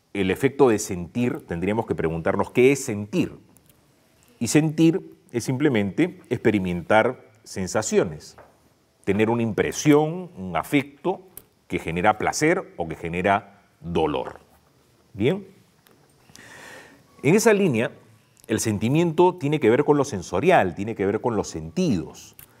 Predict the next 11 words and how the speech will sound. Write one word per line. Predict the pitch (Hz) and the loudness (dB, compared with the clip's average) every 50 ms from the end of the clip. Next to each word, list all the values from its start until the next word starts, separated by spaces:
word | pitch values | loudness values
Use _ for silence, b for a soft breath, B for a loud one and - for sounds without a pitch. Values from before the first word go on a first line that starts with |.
| b b b b b b b | b b b b b b b
Si | - - - 107 | -14 -4 0 0
es | 104 - | 0 0
que | - - 101 98 | 0 2 2 4
uno, | 113 135 151 160 156 151 151 151 151 156 147 - - - | 4 4 2 2 2 4 4 4 4 2 2 -4 -12 -12
eh, | - 95 90 90 90 90 90 90 85 85 87 _ _ _ | -8 -6 -4 -4 -2 -2 -2 -2 -4 -4 -8 _ _ _
y | - 95 | -6 0
lo | 87 87 | 2 4
deben | 95 101 104 107 | 4 4 4 4
haber | 101 104 107 | 2 2 2
experimentado | 110 104 - - 85 85 82 82 78 101 104 | 0 -4 -6 -8 -6 -6 -8 -4 0 0 0
ustedes, | 110 110 110 - - 127 117 113 107 110 117 - - | 0 0 -2 0 2 4 4 4 4 2 0 -4 -12